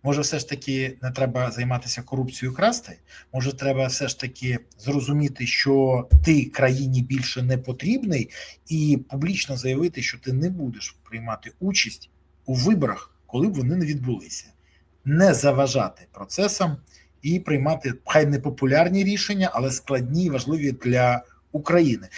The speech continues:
Наприклад, по мобілізації або ще якісь, бо це потрібно країні. В будь-якому випадку уважно слідкуємо, що буде далі, а далі буде дуже цікаво. Е, і останнє.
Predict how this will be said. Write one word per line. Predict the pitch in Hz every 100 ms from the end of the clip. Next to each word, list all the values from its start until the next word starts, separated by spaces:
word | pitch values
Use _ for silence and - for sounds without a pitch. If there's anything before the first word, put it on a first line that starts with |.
| -
Наприклад, | 139 127 247 226 -
по | 160
мобілізації | 196 117 107 98 101 95 - 92
або | 135 131 180
ще | - -
якісь, | 120 101 - - - _ _ _ _ -
бо | 135
це | 165
потрібно | - - 127 110 110
країні. | - 101 95 _ _ _ - - - -
В | 190
будь-якому | 294 269 254 254
випадку | 320 294 -
уважно | 233 247 214
слідкуємо, | 208 208 233 226 208
що | 175 208
буде | 185 185
далі, | 170 147 117 104 107
а | 123 120
далі | 113 139 180 160
буде | 117 139 131 123 -
дуже | 123 147 143
цікаво. | 143 131 123 92 82 - _ - - - _ _ _ _ - _ -
Е, | 135 135 131 131 - -
і | 180
останнє. | - - 110 -